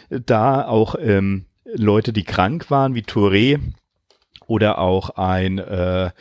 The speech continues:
wer war denn noch? Lenz, weiß ich nicht, wie, wie fit, äh, er dann auch, äh,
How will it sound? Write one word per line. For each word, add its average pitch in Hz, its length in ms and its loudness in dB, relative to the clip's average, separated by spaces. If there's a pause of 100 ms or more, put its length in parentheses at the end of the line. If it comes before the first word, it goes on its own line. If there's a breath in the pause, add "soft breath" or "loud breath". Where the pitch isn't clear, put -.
(640 loud breath)
wer 85 140 -6
war 87 120 -2
denn 92 220 -4 (260)
noch? 104 260 0
Lenz, 110 360 2
weiß 110 220 4
ich - 80 -6
nicht, 131 180 -2
wie, 120 160 2
wie 117 120 0
fit, - 360 -2
äh, 117 500 4
er 113 180 2
dann 120 120 0
auch, 113 280 -2
äh, 120 400 2